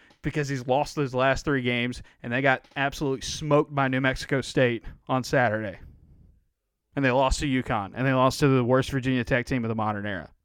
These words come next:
That, that plays a part into it as well. I mean, that, that definitely does. But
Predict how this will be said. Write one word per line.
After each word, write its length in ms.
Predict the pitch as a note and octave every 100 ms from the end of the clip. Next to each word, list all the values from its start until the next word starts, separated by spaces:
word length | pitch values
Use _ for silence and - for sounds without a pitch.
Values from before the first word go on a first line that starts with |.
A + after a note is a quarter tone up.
| -
That, 180 | F3 F3+ D3
that 180 | F3
plays 220 | - A3 D#3
a 60 |
part 200 | E3 F3+
into 240 | D#3+ C3+ C#3+
it 60 |
as 140 | B2 B2
well. 260 | A2 G2 _ _ _ _ _ _
I 60 | B2
mean, 160 | C3+ C3+
that, 240 | D3+ D3
that 160 | D3+ C#3+
definitely 320 | D3+ D3+ C3
does. 260 | C#3 B2
But 400 | - F3+ D#3+ A#2